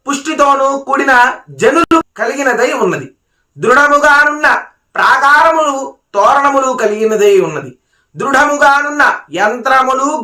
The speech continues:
గడియలు కలిగి ఉన్నది. అగడ్తలు కలిగినది. గుర్రములతోనూ ఏనుగులతోనూ రథములతోనూ నిండి ఉన్నది. గృహ గోపురములు వెంట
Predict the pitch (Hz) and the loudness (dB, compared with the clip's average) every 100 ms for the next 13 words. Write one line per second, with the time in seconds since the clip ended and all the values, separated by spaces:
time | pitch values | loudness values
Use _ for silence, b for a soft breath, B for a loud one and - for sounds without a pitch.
0 | 247 285 285 269 277 311 311 B B B | 0 0 0 0 0 -4 -6 B B B
1 | _ 135 262 294 285 285 269 247 339 - | _ -2 -2 0 0 0 0 0 -2 -4
2 | _ _ _ - 277 294 - 311 294 277 | _ _ _ -4 0 0 0 0 0 0
3 | 277 254 240 165 147 - _ _ 135 135 | -2 -2 -2 -4 -6 -14 _ _ _ -2
4 | 247 277 277 277 269 269 269 285 302 269 | 2 2 2 0 2 2 0 -2 0 0
5 | 294 294 294 277 269 277 277 277 214 214 | 2 2 2 2 0 0 -2 -2 0 0
6 | 262 285 302 269 262 254 247 277 - 180 | 0 0 2 2 0 0 -2 -2 -8 -8
7 | 262 285 269 247 208 - - _ _ _ | -2 -2 0 0 -2 -4 -16 _ _ _
8 | _ 147 247 254 269 - - 143 190 302 | _ -6 0 2 2 0 -8 -2 2 4
9 | 311 302 285 277 269 262 269 | 4 2 2 2 2 0 0